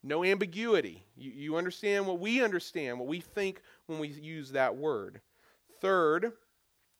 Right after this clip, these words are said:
we looked at our purpose as defined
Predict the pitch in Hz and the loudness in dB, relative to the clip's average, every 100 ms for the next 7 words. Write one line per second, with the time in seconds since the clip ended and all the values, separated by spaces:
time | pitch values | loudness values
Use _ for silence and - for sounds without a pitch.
0 | - 139 156 180 143 156 156 139 - 202 | -8 -4 -2 -2 2 2 4 0 -2 0
1 | 185 180 226 - - - _ _ _ _ | 0 0 -2 -2 -12 -18 _ _ _ _
2 | _ - 135 - - - 190 190 185 | _ -8 -8 -8 -6 0 2 4 2